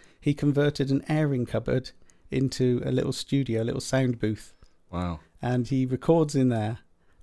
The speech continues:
Speaker 1: And sometimes when the family want to have a bath, <laughs> the heater heats up and he can't stay in there.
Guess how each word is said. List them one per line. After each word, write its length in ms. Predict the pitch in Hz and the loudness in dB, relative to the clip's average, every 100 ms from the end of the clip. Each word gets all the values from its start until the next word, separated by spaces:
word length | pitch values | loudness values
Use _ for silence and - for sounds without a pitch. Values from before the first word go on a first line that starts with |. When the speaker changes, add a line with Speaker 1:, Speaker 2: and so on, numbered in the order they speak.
| - | -4
Speaker 1:
And 480 | 127 127 131 123 - - - _ _ _ | 0 2 2 0 -4 -16 -20 _ _ _
sometimes 920 | - - 208 - 117 110 123 135 - - _ _ | -4 2 2 2 -2 -2 -2 -4 -6 -14 _ _
when 420 | 131 151 170 170 156 | 2 4 4 2 0
the 80 | |
family 380 | 147 160 156 147 | 0 2 4 4
want 180 | 147 147 | 2 0
to 60 | 143 | 0
have 100 | 135 | -2
a 40 | |
bath, 580 | 127 131 120 127 - - - - - - - - | 2 2 2 -6 -12 -20 -12 -10 -10 -12 -16 -18
<laughs> 720 | - - - - - - - - | -20 -20 -20 -20 -18 -14 -4 2
the 120 | 190 | 2
heater 440 | - 180 175 135 | 2 -4 -4 -4
heats 380 | 131 139 - - | -2 -4 -4 -2
up 200 | 120 - | 0 0
and 80 | 139 | -2
he 60 | 131 | -2
can't 280 | 143 131 131 | -2 -2 -2
stay 260 | 139 139 | -2 0
in 140 | 147 127 | 0 -2
there. 160 | 120 | -4